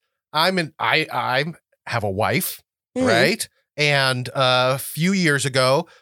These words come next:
Speaker 1: uh, Lori Beth and I were, uh, working at a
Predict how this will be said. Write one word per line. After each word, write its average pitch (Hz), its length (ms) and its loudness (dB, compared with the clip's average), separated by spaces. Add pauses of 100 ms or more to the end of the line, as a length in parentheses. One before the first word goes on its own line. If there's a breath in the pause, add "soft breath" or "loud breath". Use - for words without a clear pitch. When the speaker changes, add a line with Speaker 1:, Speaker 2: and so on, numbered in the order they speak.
(160 soft breath)
Speaker 1:
uh, 120 400 2
Lori 127 240 2
Beth 117 180 0
and 120 100 0
I 120 120 2
were, 123 480 0
uh, 110 340 2
working 117 540 -2
at 117 360 0
a 107 680 -2